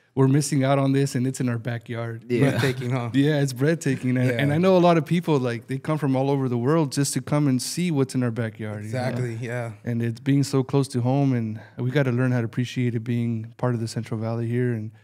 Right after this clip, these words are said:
Speaker 1: man, you're helping spread awareness for that, so that's awesome.
Speaker 3: Yeah, trying.
Speaker 1: That's awesome.
Speaker 2: <laughs> That's awesome.
Speaker 1: Um, I, I got, I got a question. Uh, I, most of you guys probably don't know this, some of you do, but I've known Abel,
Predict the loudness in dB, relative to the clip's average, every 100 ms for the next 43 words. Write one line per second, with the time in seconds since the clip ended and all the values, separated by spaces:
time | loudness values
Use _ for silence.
0 | _ 0 2 2 2 0 0 -2 -2 -2
1 | -2 -2 -4 -6 -8 -12 -10 -10 -8 -8
2 | -8 -8 -8 -8 -12 -18 -20 _ -12 -10
3 | -10 -10 -8 -8 -8 -12 -16 _ -20 -16
4 | -14 -10 0 2 4 2 -2 2 2 2
5 | 2 0 0 2 2 2 2 2 2 -2
6 | -4 -10 -18 -20 _ _ 4 8 8 6
7 | 4 6 4 6 4 6 6 6 6 4
8 | 2 0 2 2 4 6 6 4 2 0
9 | -6 -20 _ -2 2 6 6 6 4 4
10 | 4 2